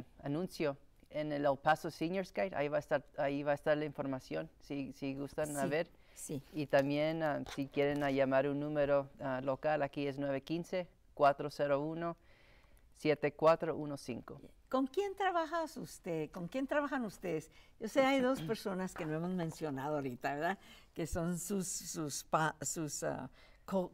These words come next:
Speaker 2: coworkers en, en, en co-, este, colegas,
Speaker 1: Ajá.
Speaker 2: ¿verdad? ¿Quién son? A ver.
Speaker 1: Tenemos a Tammy Murillo, que ella, e-, ella puso todo este evento, es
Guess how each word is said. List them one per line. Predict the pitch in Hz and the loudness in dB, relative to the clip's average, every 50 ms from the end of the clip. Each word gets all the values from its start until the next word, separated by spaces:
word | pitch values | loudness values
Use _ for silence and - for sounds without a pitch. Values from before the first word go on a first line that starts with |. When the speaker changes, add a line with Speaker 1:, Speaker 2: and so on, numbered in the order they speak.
| - - - | -12 -20 -16
Speaker 2:
coworkers | - - 180 175 170 165 165 170 160 156 - - - 151 143 139 143 - - - | -8 -4 -2 -2 -2 -2 -2 -2 -2 -4 -4 -8 -10 -8 -8 -8 -8 -12 -12 -10
en, | 147 127 127 - 135 - - | -10 -10 -8 -10 -12 -12 -12
en, | - - 113 113 - - - | -12 -14 -14 -14 -14 -16 -16
en | - 131 131 127 135 - | -14 -14 -12 -12 -12 -10
co-, | - - 156 156 151 - - - - | -8 -6 -6 -6 -6 -8 -10 -12 -14
este, | - - - - 151 147 139 - - - | -16 -18 -14 -10 -8 -6 -6 -8 -10 -4
colegas, | - 156 156 151 160 165 165 147 135 113 - - - - | -2 0 2 2 4 2 2 2 -2 -6 -6 -12 -8 -2
Speaker 1:
Ajá. | 165 143 | -2 -2
Speaker 2:
¿verdad? | 139 135 127 135 208 - - - - - - - - - - - | 0 0 -2 -2 -4 -8 -16 -20 -20 -20 -20 -20 -20 -20 -20 -8
¿Quién | - 190 180 160 | -4 -4 -4 -4
son? | - - 156 - - - | -4 -8 -8 -8 -8 -10
A | - - | -12 -12
ver. | - - - - - | -12 -12 -12 -10 0
Speaker 1:
Tenemos | - 147 143 143 143 143 147 143 | 2 2 4 4 2 0 0 0
a | 147 135 | 0 0
Tammy | - 156 143 151 156 | 4 4 4 4 4
Murillo, | 156 151 143 135 123 135 151 175 185 185 180 175 - - - - - | 0 0 0 0 0 0 -2 0 0 -2 -4 -6 -10 -20 -20 -20 -6
que | - 135 139 | 0 2 2
ella, | 139 139 147 143 139 139 131 | 4 4 4 4 4 4 2
e-, | - - - 139 - - | 0 0 0 0 0 2
ella | - 151 165 175 185 - - - | 2 6 6 6 4 4 -4 -2
puso | - 165 170 - 170 151 | 0 0 2 2 0 2
todo | - 151 147 147 | 4 6 6 6
este | 147 147 - - 147 135 | 6 4 2 0 0 2
evento, | 127 127 127 123 - 127 | 2 2 0 0 -2 -2
es | 117 127 | -4 -4